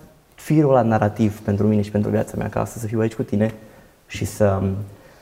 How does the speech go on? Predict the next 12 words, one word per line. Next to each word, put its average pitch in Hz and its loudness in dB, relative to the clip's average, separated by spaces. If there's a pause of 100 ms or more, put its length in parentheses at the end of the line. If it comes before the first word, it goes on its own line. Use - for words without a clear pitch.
(340)
să - 0
chiar 180 2
trăiesc 160 2
pentru, 117 0 (240)
pentru 107 2
Dumnezeu 104 4
și 123 -6
să - -8 (100)
chiar 160 2
merg 123 2
la 104 4
Ierusalim. 107 0